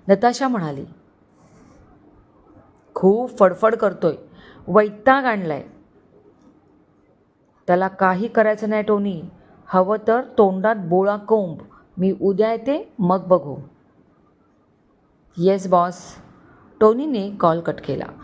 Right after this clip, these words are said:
समोर खुर्चीत बसवलेल्या अविनाशकडे पाहिलं. त्याचा चेहरा काळ्या कपड्याने झाकला होता. टोनीने खसकन तो काळा कपडा काढला आणि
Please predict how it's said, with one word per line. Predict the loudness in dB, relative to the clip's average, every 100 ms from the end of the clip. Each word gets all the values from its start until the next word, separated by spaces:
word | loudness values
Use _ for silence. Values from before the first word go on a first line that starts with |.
| -20 -20 -2
समोर | 0 2 -2
खुर्चीत | 0 -2 0 0
बसवलेल्या | 2 0 0 -2 -2 -2
अविनाशकडे | -2 -2 -4 -8 -2 -2
पाहिलं. | -2 -8 -12 -16 _ -20 -12 0
त्याचा | 2 2
चेहरा | -2 -4 -2 -4 -4
काळ्या | 0 2 2
कपड्याने | -2 -2 0 0 -2
झाकला | -6 -4 -2 -4
होता. | -6 -12 -14 -20 -20 -20 _
टोनीने | 4 4 2 -2 -2
खसकन | -4 -4 0 0 2
तो |
काळा | 0 2 0
कपडा | -2 -2 0
काढला | 0 -2 -4 -8 -10 -16 -20 -20 -2
आणि | -2 0